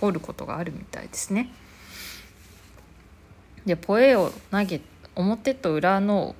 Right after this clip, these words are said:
組み合わせが出るといいとされる。同病によれば、ポエが立つというのは、良い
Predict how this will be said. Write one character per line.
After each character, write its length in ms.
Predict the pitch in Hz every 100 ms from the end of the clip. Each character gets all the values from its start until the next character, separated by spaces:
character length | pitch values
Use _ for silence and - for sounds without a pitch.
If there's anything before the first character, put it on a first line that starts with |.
| - - - - - - - - - -
組 160 | - 180
み 60 | 180
合 60 |
わ 60 | 180
せ 140 | -
が 100 | 185
出 140 | 185 196
る 80 |
と 140 | - 294
い 100 | 170
い 40 |
と 100 | -
さ 160 | - -
れ 80 | -
る。 120 | - - - - - - - - - -
同 160 | 226 196
病 180 | 180 160
に 60 |
よ 100 | 156
れ 120 | 147
ば、 220 | 170 214 -
ポ 140 | 190
エ 80 | 226
が 100 | 202
立 240 | 170 165 -
つ 20 |
と 120 | 170
い 60 | 151
う 40 |
の 100 | 151
は、 140 | 160 202
良 200 | 185 262
い 220 | 190